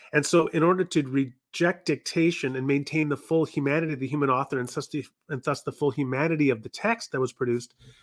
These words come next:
you would, you would need to have another view of inspiration.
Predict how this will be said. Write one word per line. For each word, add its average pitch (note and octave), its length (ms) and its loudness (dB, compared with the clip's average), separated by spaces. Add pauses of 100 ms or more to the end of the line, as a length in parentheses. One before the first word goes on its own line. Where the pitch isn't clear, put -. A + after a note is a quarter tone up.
(180)
you C#3 120 2
would, C3+ 180 6
you C3 120 -2
would B2 100 -2
need C3+ 240 2
to C#3 60 -2
have A#2+ 260 -4
another A#2 360 -2
view B2 320 0
of A#2+ 180 -4
inspiration. A#2 760 -2